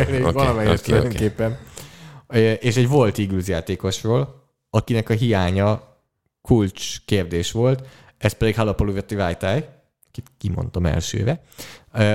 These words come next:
Speaker 2: aki ugye a szezon előtti napokban jött a hír, hogy meg
Speaker 1: Nem játszik.
Speaker 2: hátsérülése van, és kidőlt, és sérült listára tették, és nem tudják, hogy mikor fog visszajönni, ha egyáltalán visszajön. Ö, egyre inkább úgy néz ki, hogy azért ezek a támadó falembereknél ezek a hátsérülések, vagy összességében ezek a hátsérülések amúgy, ö,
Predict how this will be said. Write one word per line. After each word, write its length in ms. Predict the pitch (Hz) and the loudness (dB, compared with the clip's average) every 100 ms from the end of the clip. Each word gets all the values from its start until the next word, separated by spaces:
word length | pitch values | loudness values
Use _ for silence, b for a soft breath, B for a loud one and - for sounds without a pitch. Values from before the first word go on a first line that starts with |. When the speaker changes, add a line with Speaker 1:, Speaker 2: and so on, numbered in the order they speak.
| 107 | 0
Speaker 2:
aki 300 | 123 - 120 | -4 -2 0
ugye 140 | 120 | 2
a 40 | 117 | 2
szezon 300 | 131 104 104 | 2 2 2
előtti 360 | 101 - 104 98 | 0 -2 -4 -2
napokban 380 | 98 104 92 | 0 -2 0
jött 200 | 95 92 | -2 -2
a 200 | 104 92 | -2 -2
hír, 260 | 87 107 98 | -2 -2 0
hogy 120 | 92 | -2
meg 140 | 95 95 | -2 -2
Speaker 1:
Nem 100 | 80 | 0
játszik. 100 | 76 | 0
Speaker 2:
hátsérülése 600 | 113 - 110 101 98 - | -2 -2 -2 0 0 -2
van, 180 | 101 98 | -2 -2
és 200 | 92 - | -4 -6
kidőlt, 400 | 117 101 92 87 | -4 -2 -2 -2
és 120 | 95 | -6
sérült 300 | - 107 101 | -2 -2 -2
listára 280 | 101 - 95 | -4 -4 -4
tették, 320 | 98 95 95 | -4 -8 -8
és 100 | 87 | -6
nem 120 | 113 | -6
tudják, 260 | 110 101 95 | -4 -4 -4
hogy 100 | 101 | -4
mikor 240 | 98 101 | -4 -4
fog 160 | 95 101 | -4 -4
visszajönni, 360 | 95 - 101 95 | -4 -4 -4 -2
ha 120 | 110 | -4
egyáltalán 460 | 107 104 98 101 | -2 -4 -4 -2
visszajön. 460 | 101 - 104 104 104 B B B B - | -2 -4 -2 -2 -2 B B B B -4
Ö, 40 | |
egyre 380 | 90 95 117 107 | 0 0 0 -2
inkább 260 | 101 92 95 | -2 -2 -4
úgy 100 | 95 | -4
néz 160 | 92 | -4
ki, 120 | - | -2
hogy 140 | 101 92 | -4 -2
azért 180 | 95 95 | -2 -2
ezek 180 | 98 | -2
a 100 | 101 | -4
támadó 340 | 95 131 123 104 | 0 0 2 0
falembereknél 520 | - 101 98 95 101 | 0 0 0 0 0
ezek 160 | 95 95 | -2 -2
a 40 | |
hátsérülések, 920 | 101 98 - - 95 92 90 - 98 | -2 -2 -4 -2 -2 0 -2 -2 -4
vagy 220 | - 98 92 | -4 -6 -4
összességében 480 | 107 104 - 92 | -6 -4 -4 -4
ezek 160 | 92 92 | -4 -2
a 40 | |
hátsérülések 720 | 98 95 - 98 95 95 - - | -2 -2 -4 -4 -2 -4 -6 -6
amúgy, 340 | 98 95 95 | -4 -4 0
ö, 120 | 98 | 0